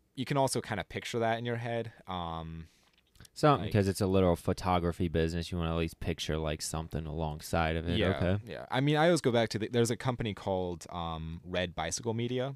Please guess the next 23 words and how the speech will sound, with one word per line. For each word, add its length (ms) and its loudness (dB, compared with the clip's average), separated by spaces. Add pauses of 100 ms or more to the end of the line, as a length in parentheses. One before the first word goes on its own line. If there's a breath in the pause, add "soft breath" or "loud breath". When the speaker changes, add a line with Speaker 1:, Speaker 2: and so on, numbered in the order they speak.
(440 soft breath)
Speaker 1:
and 400 0
as 80 -2
soon 180 2
Speaker 2:
Okay. 80 2
Speaker 1:
as 80 0
you 60 -2
hear 200 0
their 120 0
name, 320 0
you 120 -4
think 360 -6
of 300 -6
a 280 -8 (120)
red 220 -6
Speaker 2:
<laughs> 40 -18
Speaker 1:
bicycle. 420 -2
Speaker 2:
Motorcycle. 640 -2
Speaker 1:
<laughs> 800 4
Speaker 2:
Think 40 0
of 120 -2
a 60 -4
truck. 600 0
Speaker 1:
<laughs> 20 10